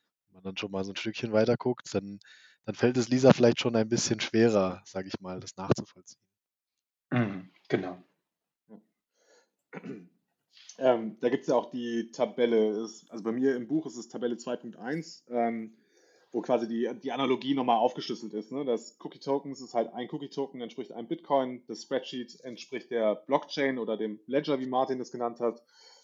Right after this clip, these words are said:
Speaker 3: Äh, eine Zeile im Sp-, äh, Spreadsheet ist eine Transaktion und dann gibt es noch, äh, die, ja, jetzt, äh, vielfach zitierte Lisa, die ist halt dann ein Miner.
Speaker 2: <laughs>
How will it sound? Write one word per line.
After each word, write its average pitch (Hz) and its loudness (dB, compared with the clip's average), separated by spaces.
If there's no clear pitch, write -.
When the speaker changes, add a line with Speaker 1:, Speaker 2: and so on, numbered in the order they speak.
Speaker 3:
Äh, 120 0
eine 123 -2
Zeile 123 2
im 117 -2
Sp-, - -14
äh, 120 2
Spreadsheet 120 -6
ist 117 -14
eine 117 -8
Transaktion 156 -4
und 123 -6
dann 120 -6
gibt - -14
es - -14
noch, 117 -4
äh, 113 0
die, 110 -12
ja, 95 -12
jetzt, 113 -10
äh, 110 0
vielfach 127 -10
zitierte 117 -12
Lisa, 143 6
die 127 -8
ist - -10
halt 117 0
dann 113 -8
ein 104 -8
Miner. 95 -10
Speaker 2:
<laughs> - -4